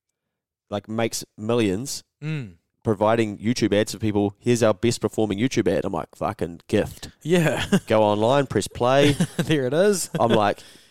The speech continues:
Speaker 1: I'm writing it down, writing
Speaker 2: Yeah.
Speaker 1: down the script. I'm like, "I know, I just need to shape this for accounting." And then I'm like, "Oh, there's actually a transcript there. I could have copy and pasted it." But,
Speaker 2: Yeah.
Speaker 1: like, my rushing state, I'm just like, "Oh."
Speaker 2: <laughs>
Speaker 1: And it's only twelve seconds long. And so then I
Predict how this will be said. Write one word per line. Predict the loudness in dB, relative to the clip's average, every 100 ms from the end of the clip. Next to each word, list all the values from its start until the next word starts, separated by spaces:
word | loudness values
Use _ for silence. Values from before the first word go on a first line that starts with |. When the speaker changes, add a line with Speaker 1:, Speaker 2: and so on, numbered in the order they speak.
| _ _ _
Speaker 1:
I'm | -2
writing | 2 4 2
it | 0
down, | 0 0 2
writing | 4 4
Speaker 2:
Yeah. |
Speaker 1:
down | 4
the | 2
script. | 2 0 2
I'm | -2
like, | -2
"I | 0
know, | 0
I | 0
just | 0
need | 0
to |
shape | 0 0 -2
this | 0 -2
for | 0 -2
accounting." | -2 -2 -2 -2 -4 -10 _ _
And | 0
then |
I'm | 2
like, | 2 0
"Oh, | 0
there's | 0 -2
actually | -2 -4
a | -4
transcript | -4 -4 -4 -2
there. | -2
I | -2
could | -4
have | -4
copy | -6 -4
and | -4
pasted | -4 -4 -6
it." | -6
But, | -2 -2
Speaker 2:
Yeah. | 0
Speaker 1:
like, | -2 -4
my | -6 -4
rushing | -2 -2 -4
state, | -4 0 0 -2
I'm |
just | -6 -6
like, | -4
"Oh." | -4 -4 -6
Speaker 2:
<laughs> | -8 -2
Speaker 1:
And | -2
it's | 0
only | -2
twelve | 0 0 0
seconds | 0 -4 -2
long. | 0 0 -2 -6
And | -2
so | 0
then | 2 0 0
I | -4